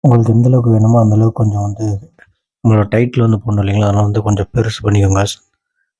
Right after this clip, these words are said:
அந்த செல்லை வந்து பத்தி சில, இப்போ வந்து நம்மளோட, நான் ஒரு டைட்டில் நேம் அடிக்கிறேன். சும்மா எம் கே கார்மெண்ட்ஸ்னு போட்டு, நீங்க கீழே, அது கீழே வந்து அட்ரஸ் அடிக்கணும் அப்படின்னா, Alt plus Enter அடிச்சீங்க அப்படின்னா கீழே வந்துரும். So, Alt plus Enter அடிச்சுட்டு,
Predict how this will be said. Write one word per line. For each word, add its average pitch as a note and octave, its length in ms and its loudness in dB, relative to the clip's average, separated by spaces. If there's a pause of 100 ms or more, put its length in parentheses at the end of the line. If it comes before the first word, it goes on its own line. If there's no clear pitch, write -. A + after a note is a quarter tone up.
(160)
அந்த G#2+ 120 2
செல்லை A2 280 0
வந்து G#2 200 0
பத்தி F#2 240 -6
சில, A2 260 -2
இப்போ A2+ 220 -2
வந்து A2+ 160 2
நம்மளோட, G#2+ 300 0 (840)
நான் A2+ 120 2
ஒரு G#2+ 160 0 (200)
டைட்டில் B2+ 240 0
நேம் A2+ 200 2
அடிக்கிறேன். G#2 420 0
சும்மா A2 240 -4
எம் G#2+ 100 2
கே A2 140 -2
கார்மெண்ட்ஸ்னு G#2 480 0
போட்டு, B2+ 240 0 (720)
நீங்க A#2 260 4
கீழே, C3 220 0
அது A2 120 2
கீழே A#2 240 -2
வந்து A2 100 2
அட்ரஸ் A#2 260 -2
அடிக்கணும் G#2 300 0
அப்படின்னா, G#2 280 0
Alt A#2 260 0
plus G#2+ 260 -2
Enter G#2 220 -6
அடிச்சீங்க G#2 300 -8
அப்படின்னா G#2 280 -2
கீழே A#2 240 0
வந்துரும். G2+ 380 -2 (680)
So, - 20 -4 (120)
Alt A#2 200 0
plus G#2+ 160 -4
Enter G#2+ 220 -4
அடிச்சுட்டு, G#2 340 -4